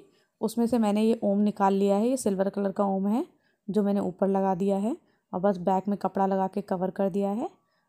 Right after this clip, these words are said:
और साइड में थोड़ा अच्छा लुक देने के लिए मैंने यहाँ पर वाइट रंग के और येलो कलर के मोती का यूज़ किया है,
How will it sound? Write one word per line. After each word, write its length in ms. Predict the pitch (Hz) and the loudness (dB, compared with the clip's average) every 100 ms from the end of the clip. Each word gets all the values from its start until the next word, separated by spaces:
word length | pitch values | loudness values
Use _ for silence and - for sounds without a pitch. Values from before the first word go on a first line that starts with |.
| - | -10
और 160 | 190 196 | -4 -4
साइड 320 | - 208 208 | 0 2 2
में 100 | 220 233 | 0 0
थोड़ा 180 | 233 | 2
अच्छा 240 | 220 - 240 | 0 0 0
लुक 140 | 233 | 0
देने 240 | 202 220 220 | 0 -2 -2
के 120 | 226 | 0
लिए 80 | 226 | 0
मैंने 260 | 208 208 | 0 0
यहाँ 200 | 214 208 - | 0 -2 -2
पर 140 | 269 | -4
वाइट 360 | 214 196 190 208 | -2 -2 -2 -2
रंग 120 | 202 | -4
के 180 | 190 320 - _ _ - | -4 -6 -6 _ _ -4
और 240 | 196 196 196 | 2 2 2
येलो 280 | 190 196 214 | 0 -2 0
कलर 220 | 214 202 | -2 -2
के 120 | 226 | -2
मोती 300 | 208 190 202 | -2 -2 -2
का 120 | 214 | 0
यूज़ 320 | 208 196 196 | 0 0 -4
किया 180 | - 208 | -2 0
है, 140 | 220 | 0